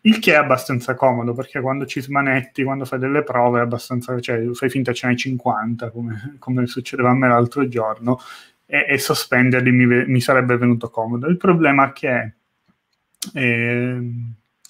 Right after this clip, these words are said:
K nove S qua dentro non c'ha un, un comando per sospendere un cron job, c'è solo questo comando control T che è molto utile, che te lo triggera,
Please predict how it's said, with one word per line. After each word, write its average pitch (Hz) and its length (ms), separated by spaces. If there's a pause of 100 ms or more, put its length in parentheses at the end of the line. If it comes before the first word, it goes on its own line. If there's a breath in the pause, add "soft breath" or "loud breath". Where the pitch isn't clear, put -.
(180)
K 127 240
nove 135 380
S - 340
qua 151 120
dentro 123 360
non 127 260
c'ha 123 360 (600 soft breath)
un, 123 340
un 123 340
comando 127 600
per 120 520
sospendere 117 720
un 117 120
cron - 180
job, 113 440
c'è - 140
solo 196 220
questo 156 260
comando 131 640 (200)
control 139 540
T 175 360
che - 100
è 127 40
molto 127 400
utile, 123 360
che 123 100
te 120 100
lo 120 80
triggera, 120 580